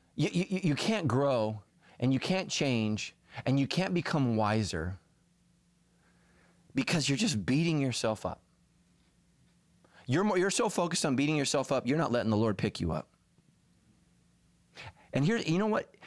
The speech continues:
Here's the hardest pain to work through. Self-inflicted pain. You ever done that? What was I thinking?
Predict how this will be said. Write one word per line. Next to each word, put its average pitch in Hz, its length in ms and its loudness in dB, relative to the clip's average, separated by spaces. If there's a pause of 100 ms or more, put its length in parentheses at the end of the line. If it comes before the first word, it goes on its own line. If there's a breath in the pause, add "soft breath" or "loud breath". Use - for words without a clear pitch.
Here's 214 220 0
the 175 80 2
hardest 131 400 0
pain 117 240 2
to - 100 -2
work 98 260 0
through. 85 220 -4 (1200 soft breath)
Self-inflicted 107 880 -2
pain. - 220 -4 (2500)
You 175 100 0
ever 233 100 2
done 220 160 2
that? 160 100 -2
What 196 140 0
was 131 140 2
I 165 100 -2
thinking? 139 480 -4